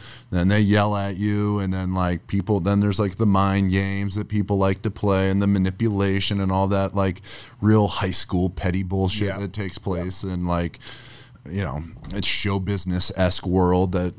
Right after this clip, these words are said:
Speaker 1: you know, all that, you got all those little sociopathic narcissists that, like,
Speaker 2: So many.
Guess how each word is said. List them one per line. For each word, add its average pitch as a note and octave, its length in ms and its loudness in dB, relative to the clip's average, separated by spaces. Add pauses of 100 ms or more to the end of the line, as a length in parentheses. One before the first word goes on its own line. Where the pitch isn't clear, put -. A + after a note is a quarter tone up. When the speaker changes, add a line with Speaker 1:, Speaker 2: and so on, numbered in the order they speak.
(140)
Speaker 1:
you G2+ 80 -4
know, F2 100 -2
all F2+ 220 0
that, E2+ 260 -2
you F#2 140 -2
got F#2+ 160 2
all F#2 100 2
those F2+ 220 0
little F2 200 0
sociopathic - 1120 -2
narcissists F2 840 -2
that, F2+ 340 -2
like, F2 300 0
Speaker 2:
So F#2+ 160 -12
many. F2+ 340 -10